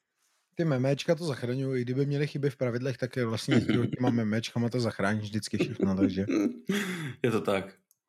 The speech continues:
Speaker 2: Tak jo, eh, takže to by byly Board Bros, tak když to vezmeme od těch nejmenších k těm druhým nejmenším, tak to budou asi Fox in the Box,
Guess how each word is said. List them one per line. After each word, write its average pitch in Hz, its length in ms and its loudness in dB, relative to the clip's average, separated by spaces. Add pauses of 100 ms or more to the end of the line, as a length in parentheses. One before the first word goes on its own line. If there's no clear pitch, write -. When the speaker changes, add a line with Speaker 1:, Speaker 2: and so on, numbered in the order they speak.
(800)
Speaker 2:
Tak 143 180 -2
jo, 175 300 0
eh, 147 600 0 (120)
takže 139 220 -4
to 165 100 -2
by 175 100 2
byly 180 180 0
Board 151 400 -2
Bros, 147 680 -4
tak 127 100 -2
když 120 140 -2
to 135 80 -4
vezmeme 139 360 0
od 135 120 -6
těch 147 180 -10
nejmenších 135 840 -2
k - 180 -20
těm 107 380 0
druhým 117 460 0
nejmenším, 127 840 -2
tak 110 140 -6
to 117 100 -2
budou 110 160 2
asi 110 180 -2
Fox - 280 -4
in 107 120 -2
the 104 60 4
Box, - 540 -4